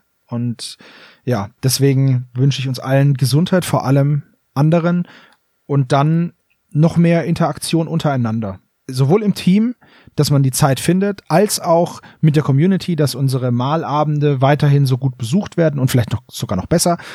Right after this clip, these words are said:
Und, ähm, ja, man einfach sich austauscht, weil unser Hobby lebt halt auch von diesem ständigen Austausch und diesen ganz vielen kreativen Ideen, die da zusammenkommen und die dann wieder Neues, ähm,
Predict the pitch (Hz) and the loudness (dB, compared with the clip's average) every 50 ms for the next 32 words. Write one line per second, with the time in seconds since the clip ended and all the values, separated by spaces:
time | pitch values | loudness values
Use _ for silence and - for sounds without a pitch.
0 | - - - - - _ - - 143 143 143 139 127 - 127 131 131 127 131 127 | -18 -20 -20 -20 -20 _ -4 0 2 2 4 2 0 -2 -2 -4 -2 -2 0 0
1 | 127 123 120 156 156 156 147 143 120 147 156 - 160 135 - - 135 - - - | -2 0 0 2 2 2 2 0 2 0 0 0 0 0 0 -2 -2 -2 -2 -2
2 | 156 196 190 - - 139 123 113 - - 131 127 127 127 131 131 127 - - - | 0 0 0 0 0 0 0 -2 -2 -2 0 2 4 4 2 2 0 -4 -12 -20
3 | _ - - _ _ _ _ _ _ _ - 160 139 147 143 160 151 165 151 156 | _ -20 -20 _ _ _ _ _ _ _ 0 2 2 4 2 4 2 2 4 4
4 | 185 - - 180 165 - - 143 156 151 - - - _ _ _ - - - - | 2 2 0 -2 -2 -2 -2 -2 -2 0 0 -4 -10 _ _ _ -16 -10 -2 0
5 | 151 139 147 147 123 147 143 139 139 135 131 - _ _ _ _ _ - - - | 2 4 4 2 2 2 2 2 0 -2 -4 -8 _ _ _ _ _ -8 -8 -8
6 | - - 170 170 190 196 208 190 196 180 - 151 180 175 - - - 165 160 160 | -2 0 0 2 2 0 0 -2 -2 -4 -4 -4 -4 -4 -4 -4 -2 0 0 0
7 | 160 151 - - - - 139 - 143 139 117 117 131 135 131 123 123 _ - 160 | 0 -2 -4 -6 -6 -6 -6 -2 -2 -2 0 0 0 0 -2 -4 -6 _ -8 -6
8 | 147 170 185 - - - - 165 165 160 156 156 151 151 147 143 - - - _ | -4 -4 -4 -6 -6 -6 -4 -2 0 2 2 2 2 0 0 -2 -4 -8 -20 _
9 | - - - 135 156 175 175 160 - - 165 151 160 160 156 143 127 147 147 170 | -16 -8 -2 2 4 4 4 2 2 0 2 2 2 2 0 2 2 2 2 4
10 | 175 170 151 151 139 151 139 - - 143 123 147 151 180 180 170 - - 170 160 | 4 4 2 2 2 2 0 2 0 0 0 0 -2 -2 -2 -4 -4 -2 -2 -2
11 | 156 156 151 151 151 147 - - 139 143 135 - _ _ _ - 147 139 147 151 | 0 0 -2 -2 -4 -6 -8 -4 -4 -4 -4 -4 _ _ _ -4 -2 2 2 2
12 | 147 143 127 139 156 156 151 147 147 151 151 151 170 180 180 170 151 - - - | 2 2 2 2 2 2 4 4 4 4 4 4 2 0 0 0 -2 -2 -4 -4
13 | - - - 147 156 147 147 147 147 147 135 - | -4 -6 -6 -4 -4 -2 -2 -2 -4 -4 -6 -10